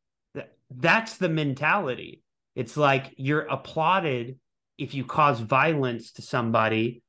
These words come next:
on the right, but the right doesn't cause violence to people on the left because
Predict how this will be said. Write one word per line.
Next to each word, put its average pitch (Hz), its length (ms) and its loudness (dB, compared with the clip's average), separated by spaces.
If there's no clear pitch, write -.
on 123 180 2
the 110 120 0
right, 120 520 2
but 139 340 2
the 131 160 -2
right 143 320 0
doesn't 175 340 0
cause 180 260 0
violence 151 540 0
to 135 100 -8
people 151 260 -4
on 131 60 0
the 120 80 -2
left 156 340 0
because 131 520 -6